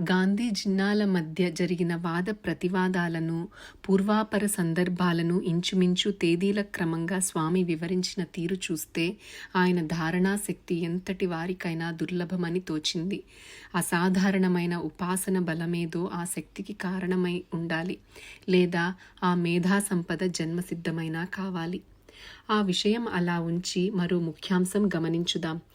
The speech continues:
నాటి దేశ పరిస్థితులను స్వామి చర్చించిన తీరును బట్టి,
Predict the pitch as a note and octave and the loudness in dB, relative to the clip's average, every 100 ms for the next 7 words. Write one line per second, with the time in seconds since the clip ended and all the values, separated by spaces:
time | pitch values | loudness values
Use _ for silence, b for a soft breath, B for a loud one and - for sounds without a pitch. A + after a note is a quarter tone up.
0 | B B B G3+ G#3 G#3 E3 F3+ G3 A3 | B B B 2 4 4 4 4 2 -2
1 | A3 G3+ - F#3+ F#3+ F3 E3 F#3+ - E3+ | 0 -2 -2 0 2 2 2 -2 -2 -2
2 | F#3+ G#3 F3 - F#3 E3+ - E3+ - E3+ | -2 -2 -4 -2 -4 -2 -4 -6 -4 0
3 | G3 G3 E3+ D3 - F#3 | 2 2 0 -4 -2 -2